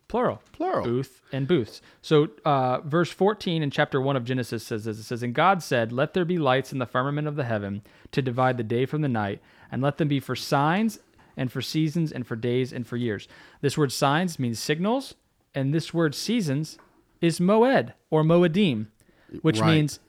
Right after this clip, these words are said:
Speaker 1: he created the sun, moon, and stars for his appointed times.
Speaker 2: So you don't give up anything. I mean, think about it, everybody. Why are we celebrating pagan holidays when you can celebrate the Lord's feasts? You know, people say,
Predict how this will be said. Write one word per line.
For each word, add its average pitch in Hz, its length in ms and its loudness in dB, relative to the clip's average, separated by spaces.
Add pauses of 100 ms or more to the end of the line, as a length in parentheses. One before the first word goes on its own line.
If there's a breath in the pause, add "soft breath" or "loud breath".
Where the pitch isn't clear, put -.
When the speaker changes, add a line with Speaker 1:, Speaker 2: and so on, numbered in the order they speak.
Speaker 1:
he 175 180 2
created 185 440 4
the 160 60 0
sun, 175 240 0
moon, 165 120 2
and 147 100 0
stars 120 600 2 (640)
for 120 140 -2
his 131 160 2
appointed 139 500 -4
times. 139 460 -6
Speaker 2:
So 151 640 2
you 151 180 -2
don't 233 180 2
give 185 160 -2
up 170 140 -2
anything. 185 260 0
I 139 40 2
mean, 156 80 6
think 233 160 -4
about 139 220 0
it, 107 60 -2
everybody. 104 420 -2 (320 loud breath)
Why 170 360 2
are 269 60 2
we 233 100 -2
celebrating 180 640 -2
pagan 160 320 -2
holidays 120 600 -4 (240)
when 131 120 -2
you 131 60 0
can 131 140 0
celebrate 131 420 0
the 120 80 -6
Lord's 120 260 -4
feasts? - 460 -10 (600 loud breath)
You 147 80 0
know, 139 80 0
people 214 180 -2
say, 175 220 -2